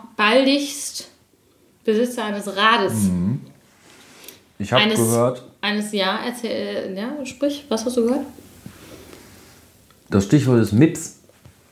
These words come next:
Speaker 1: Mips?
Speaker 2: Mips. Mips.
Speaker 1: Was, was ist Mips?
Speaker 2: Mips.
Speaker 1: Mips?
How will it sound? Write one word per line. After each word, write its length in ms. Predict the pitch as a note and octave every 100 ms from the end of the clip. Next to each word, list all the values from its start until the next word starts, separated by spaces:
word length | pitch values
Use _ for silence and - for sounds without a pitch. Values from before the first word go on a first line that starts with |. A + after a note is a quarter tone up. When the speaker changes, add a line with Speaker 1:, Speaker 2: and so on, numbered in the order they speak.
| _ _ - -
Speaker 1:
Mips? 420 | F3+ A#3+ - - -
Speaker 2:
Mips. 400 | C#3 C#3+ - - - _ -
Mips. 140 | G2
Speaker 1:
Was, 200 | E3 - - -
was 140 | F#3 E3+
ist 80 | -
Mips? 280 | G#3 G#3+ - - _
Speaker 2:
Mips. 400 | - G2 - - - - _ -
Speaker 1:
Mips? 360 | F3+ B3 -